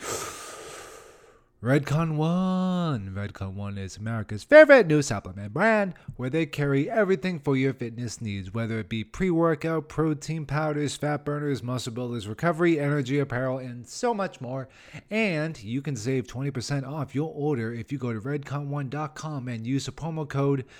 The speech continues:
T twenty, Tony Tell Jokes, upon checkout. That's right, you can save twenty percent off your order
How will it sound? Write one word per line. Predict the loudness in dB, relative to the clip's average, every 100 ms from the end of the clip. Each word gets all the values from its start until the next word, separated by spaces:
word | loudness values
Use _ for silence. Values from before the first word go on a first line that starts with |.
| -20 -20 -20 _ -12
T | -6 0 0 0 -2 -8
twenty, | -14 -4 -2 -2 -2 -4 -4 -10 _ _ _ _ _ -14
Tony | -2 0 2 0 -2 -8
Tell | -4 -2 0 -2 -6
Jokes, | 2 8 8 6 2 -8 -8 _ _ _ _
upon | -4 -4 -4
checkout. | 0 0 2 -4
That's | -4 -6
right, | -4 -4
you | -6
can | -8
save | -6 -8
twenty | -6 -4 -4
percent | -4 -4 -4 -4
off | -8 -8 -4
your | -4 -4
order | -4 -2 -4 -6